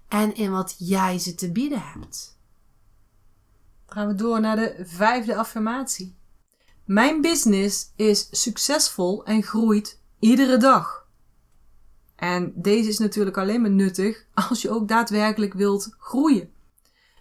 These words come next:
Speaker 2: Maar speel er maar eens een beetje mee. Je kunt ook zeggen: Mijn business is een geweldig succes.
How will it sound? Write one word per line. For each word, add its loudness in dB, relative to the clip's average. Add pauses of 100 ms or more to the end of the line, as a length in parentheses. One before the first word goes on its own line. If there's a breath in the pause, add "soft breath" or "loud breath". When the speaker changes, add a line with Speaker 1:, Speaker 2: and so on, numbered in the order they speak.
Speaker 2:
Maar -2
speel 2
er 4
maar 2
eens -6
een -4
beetje -6
mee. -12 (220 soft breath)
Je -2
kunt 4
ook -2
zeggen: -2 (240 soft breath)
Mijn 4
business 2
is 0
een 0
geweldig 4
succes. -4